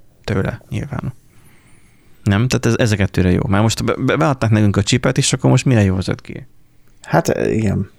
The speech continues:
Speaker 2: Igen.
Speaker 1: Tehát itt valamit kellett volna ezzel a helyzettel kezdeni.
Speaker 2: Hmm.
Speaker 1: Szóval az, hogy a, az elsőként a piacra lépő Vodafone Magyarország, <laughs> tehát igen,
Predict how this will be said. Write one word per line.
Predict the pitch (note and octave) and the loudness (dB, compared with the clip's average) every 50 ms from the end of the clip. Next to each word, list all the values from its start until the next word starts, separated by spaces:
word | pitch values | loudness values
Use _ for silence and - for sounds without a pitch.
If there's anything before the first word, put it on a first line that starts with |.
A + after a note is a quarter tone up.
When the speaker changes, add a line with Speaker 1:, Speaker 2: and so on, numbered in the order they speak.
| - - _ - - | -20 -20 _ -14 -8
Speaker 2:
Igen. | - G#2 F#2+ F#2 F2+ F#2 G2 - - - - _ _ - - - _ _ - - - | -4 -2 -2 0 0 -2 -2 -4 -8 -20 -20 _ _ -20 -20 -20 _ _ -20 -14 -10
Speaker 1:
Tehát | - - - | -10 -8 -8
itt | - | -4
valamit | - A#2 A#2 G#2+ G2+ - | -2 0 2 2 2 0
kellett | - G2 F#2+ G2 F#2+ | 0 0 0 0 -2
volna | - - G2 G2 | -2 -2 -2 0
ezzel | F#2 G2 G2 F#2+ | 0 2 2 2
a | F#2+ | 2
helyzettel | F#2+ F#2+ G2 F#2+ - - A2+ A2+ | 2 0 0 -2 -4 -4 -6 -4
kezdeni. | - A2 A2 - - - - B2+ - _ - - - - - - - - - - - - - - - - - - - - - _ _ _ - - - - - - - - - - - - - - - - - - - - | -4 -4 -6 -6 -8 -10 -10 -10 -12 _ -18 -20 -20 -18 -16 -16 -14 -14 -14 -16 -18 -20 -20 -20 -20 -20 -20 -20 -20 -20 -20 _ _ _ -20 -20 -20 -20 -20 -18 -18 -18 -18 -20 -20 -20 -18 -16 -16 -16 -16 -12 -4 0
Speaker 2:
Hmm. | C3 B2+ B2 A#2+ A2+ A2 A2 - - - - - - - - - - - - - - | 4 4 6 6 6 4 4 2 -2 -8 -12 -12 -12 -12 -14 -18 -18 -18 -18 -10 -4
Speaker 1:
Szóval | - - C#3 C3 C3+ C3+ | 0 2 4 4 4 4
az, | B2+ - - | 2 2 2
hogy | - C#3 C3 C3 | 2 2 4 4
a, | C3 B2+ B2+ B2+ B2+ B2+ B2+ C3 C3+ | 4 2 2 2 2 2 2 2 2
az | A#2 - - | 2 2 2
elsőként | D3 D3 - C#3 B2+ - C3 A2+ | 0 0 2 0 0 0 0 0
a | A2+ | 2
piacra | A#2+ B2+ A#2+ A2 - A2 | 2 2 2 2 2 2
lépő | G#2+ A2 G#2+ A2 G#2 | 4 4 4 2 2
Vodafone | A2 A2+ A2 G#2 - - G2+ G2 | 2 2 2 0 0 2 2 4
Magyarország, | G2 G2 G2 G2+ G#2 G#2+ - - - G2+ - G2 C3 - - | 4 4 4 4 4 2 2 2 0 2 2 2 2 2 2
<laughs> | - - C#3+ C#3 | 2 0 0 0
tehát | - C#3 - - - - A2+ - - - | 0 -2 -2 0 0 0 0 0 0 0
igen, | G#2 G2+ F#2+ F#2+ F#2 - C3+ C#3 | 0 0 2 2 2 2 0 -2